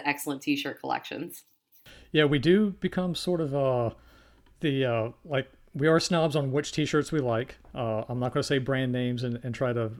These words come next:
Speaker 2: push one brand versus the other, but we definitely have certain types of apparel that we like better than others. Um, there are different fire teams, though. Like, there's half of the company that's sorted around being operational. That might have to do with the logistics of how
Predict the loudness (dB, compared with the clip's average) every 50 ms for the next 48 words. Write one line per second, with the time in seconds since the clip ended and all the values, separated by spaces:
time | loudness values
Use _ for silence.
0 | -14 -12 -4 -4 -4 -2 -2 -2 -2 0 -2 -2 -2 0 0 0 -2 -2 -2 -2
1 | -2 -2 0 0 0 -2 -2 -2 -2 -2 -2 -4 -8 -20 -20 -20 -18 -8 -2 0
2 | 2 4 4 2 2 0 -2 -2 -6 -10 -20 -20 -18 -14 -8 -4 -2 0 0 0
3 | -2 -2 -6 -4 0 0 0 0 0 -4 -4 -6 -10 -16 -20 -14 -6 -4 -4 -2
4 | -2 -4 -4 -4 -2 0 0 2 2 0 -2 -2 -2 -4 -4 -4 -2 -2 0 0
5 | 0 -2 -2 -2 -2 -2 -2 -2 -4 -6 -8 -12 _ -20 -20 -20 -20 -20 -16 -6
6 | -2 0 2 2 2 0 0 -2 -6 -10 -12 -20 -16 -4 2 4 4 4 6 4
7 | 4 4 2 0 0 0 0 0 0 -2 -2 -4 -2 0 0 0 0 0 0 -2
8 | -2 -4 -6 -12 -6 -2 -2 -2 0 0 -2 -2 -2 -2 -4 -6 -4 -4 -4 -2
9 | -2 -2 -2 0 -2 -4 -4 -6 -12 -16 -18 -20 _ -20 -20 -16 -8 -4 -2 0
10 | 0 0 -2 -2 -4 -4 -4 -2 -2 -2 -2 -4 -2 -2 -2 -2 -2 -4 -2 -2
11 | -2 -2 -2 -2 -2 -2 -2 -4 -4 -4 -4 -4 -6 -10 -20 -20 -18 -8 -6 -6
12 | -2 -2 -2 0 -2 -2 -2 -2 -2 -2 -2 -2 -2 -2 -2 -2 -2 -2 -4 -2
13 | -4 -6 -4 -4 -6 -4 -2 -2 0 0 0 -2 -4